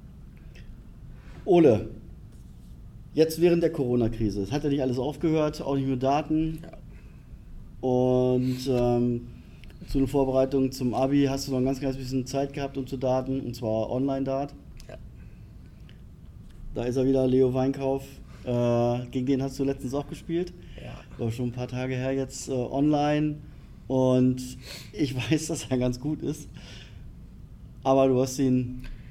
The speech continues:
Speaker 1: tatsächlich hinterher noch knacken können.
Speaker 2: Ja, das war, um's mal ehrlich zu sein, ich hab, ich hab ihn unterschätzt. Und das hab ich natürlich auch zu spüren gekriegt. Also er hat mega gest-, mega gespielt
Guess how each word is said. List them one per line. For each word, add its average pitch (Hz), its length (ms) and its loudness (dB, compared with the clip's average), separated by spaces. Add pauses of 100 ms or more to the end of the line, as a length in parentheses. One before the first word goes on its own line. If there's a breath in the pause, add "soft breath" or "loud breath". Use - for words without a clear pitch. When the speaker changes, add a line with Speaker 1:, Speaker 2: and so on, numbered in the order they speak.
(160 loud breath)
Speaker 1:
tatsächlich 139 400 4
hinterher 139 300 4
noch 127 120 0
knacken 143 280 0
können. 160 420 -2
Speaker 2:
Ja, 131 380 0 (320 loud breath)
das 131 280 -6
war, 135 340 0 (500)
um's 180 320 -2
mal 175 60 0
ehrlich 185 320 2
zu 170 120 -6
sein, 170 340 4
ich 160 140 -4
hab, 180 200 0
ich 170 120 -6
hab 190 140 2
ihn 175 120 2
unterschätzt. 147 800 -4 (680 loud breath)
Und 156 140 -4
das 160 160 0
hab 170 140 2
ich 165 100 0
natürlich 165 380 0
auch 151 200 -2
zu - 140 -10
spüren 175 400 0
gekriegt. 147 540 -2
Also 143 240 -2
er 135 240 -4
hat 151 220 -6
mega 165 460 2
gest-, - 400 -8
mega 170 380 -2
gespielt 156 680 -6